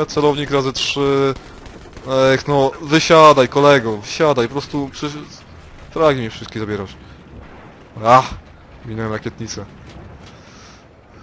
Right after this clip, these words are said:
Zbytnio nie wiem, skąd do mnie walił.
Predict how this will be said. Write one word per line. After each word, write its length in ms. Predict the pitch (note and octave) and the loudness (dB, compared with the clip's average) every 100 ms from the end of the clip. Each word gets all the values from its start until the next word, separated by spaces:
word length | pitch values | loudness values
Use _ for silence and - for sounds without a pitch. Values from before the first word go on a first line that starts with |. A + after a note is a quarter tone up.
| - - - - - - - - - - - - - - - - | -20 -20 -20 -20 -20 -20 -20 -20 -20 -20 -20 -20 -20 -20 -20 -20
Zbytnio 440 | A#2 A2 A2 A2+ A2 | -18 -16 -16 -12 -12
nie 160 | A2 | -10
wiem, 240 | A2 A2 G#2 | -10 -10 -12
skąd 300 | - A2+ G#2+ | -12 -12 -10
do 100 | G#2+ | -12
mnie 140 | G#2+ | -10
walił. 400 | B2 C3 A2 A#2+ | -6 -6 -6 -10